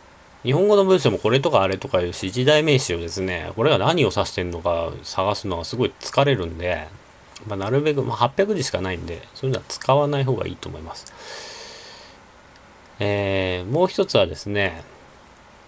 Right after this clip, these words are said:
接続詞ですね。接続詞もあんまりいっぱい使うとうるさいんですね。なんで、あんまり使わないようにしてほしいと。で、あと書き方ですね。まあ、僕はブログで発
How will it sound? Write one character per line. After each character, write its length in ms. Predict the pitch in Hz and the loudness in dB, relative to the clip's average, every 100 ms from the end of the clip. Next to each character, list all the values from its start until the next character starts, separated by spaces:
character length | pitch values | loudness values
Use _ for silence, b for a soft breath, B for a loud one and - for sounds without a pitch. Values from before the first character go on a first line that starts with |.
| - - - - - - | -20 -20 -20 -16 -8 -6
接 320 | - 110 - | 0 0 0
続 200 | 214 - | -2 0
詞 140 | - 98 | 0 0
で 80 | 92 | 0
す 140 | 95 | 0
ね。 240 | 101 104 95 | 0 0 0
接 240 | 123 165 | -2 0
続 220 | 247 262 | 2 0
詞 120 | - 120 | 2 4
も 100 | 95 | 4
あ 40 | |
ん 80 | 127 | 4
ま 120 | 165 | 2
り 60 | 175 | 2
い 20 | |
っ 20 | |
ぱ 140 | 143 156 | 4 2
い 80 | |
使 140 | 139 135 | 4 0
う 60 | 120 | 2
と 80 | |
う 80 | 98 | 2
る 100 | 123 | 2
さ 160 | 190 190 | 4 2
い 60 | |
ん 60 | 92 | 2
で 60 | 90 | -4
す 120 | - | -6
ね。 180 | 92 - - - - | -6 -8 -18 -20 -10
な 140 | 120 | -4
ん 60 | 107 | -2
で、 140 | 87 - - - | -4 -8 -10 -4
あ 80 | |
ん 60 | 113 | 0
ま 80 | 139 | 2
り 100 | 131 | 2
使 160 | - 120 | 2 2
わ 100 | 117 | 4
な 140 | 113 | 2
い 40 | |
よ 100 | 107 | 0
う 40 | 87 | -2
に 160 | 90 - | -6 -12
し 120 | - - | -16 -12
て 100 | 87 | -12
ほ 100 | 85 | -12
し 80 | |
い 40 | - - | -14 -18
と。 80 | - - B B B B B B B B - | -20 -20 B B B B B B B B -2
で、 40 | |
あ 80 | 131 | 0
と 100 | 139 | 0
書 160 | - 117 | 0 -2
き 160 | - - | -2 0
方 240 | 294 - | 2 2
で 80 | 87 | 0
す 160 | - | -2
ね。 320 | 101 110 107 - | 0 2 2 0
ま 300 | 127 101 87 | 2 2 2
あ、 20 | - | -2
僕 220 | 113 139 | -2 2
は 60 | 220 | 4
ブ 140 | 131 | 4
ロ 100 | 175 | 4
グ 120 | 233 | 4
で 320 | 254 240 220 - | 4 6 4 2
発 200 | - - | 0 0